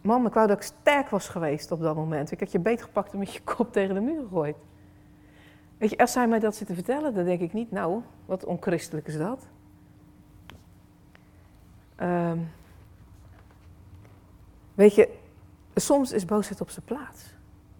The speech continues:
Soms is boosheid op zijn plaats. Ik wil wel even een hele belangrijke kanttekening maken. En dat is dat, dat de Bijbel ook zegt:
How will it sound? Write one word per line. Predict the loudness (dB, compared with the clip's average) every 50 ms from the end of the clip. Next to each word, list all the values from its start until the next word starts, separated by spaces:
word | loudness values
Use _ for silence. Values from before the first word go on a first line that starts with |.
| -20 -20 -20 -20 -20 -20 -20 -20 -20 -20 -20 -20 -20 -20 -20 -20 -20 -20 -20 -20 -20 -20 -20 -20 -20 -20 -20 -20 -20 -20 -20 -20 -20 -20 -20 -20 -20 -20 -20
Soms | -2 0 0 2 2
is | 0
boosheid | -2 -2 -2 -2 -4 -8 -10
op | -10
zijn | -14 -6
plaats. | -2 0 2 2
Ik | 2 8
wil | 10 10 10
wel | 12 10 10
even | 8 6 6 4
een | 4
hele | 4 2 2
belangrijke | 0 0 0 2 2 2 2 0 -2 -4
kanttekening | -4 -2 -4 -2 0 -2 -4 -2 -2 -4 -4 -2
maken. | -2 -2 -2 -4 -4 -4
En | -2 0 2
dat | 2 2 0
is | 2 2
dat, | 0 2 2
dat | 2 0 2
de | 2 2
Bijbel | 6 6 6 6 6 6
ook | 6 6 4
zegt: | 4 2 2 2 2 -2 -14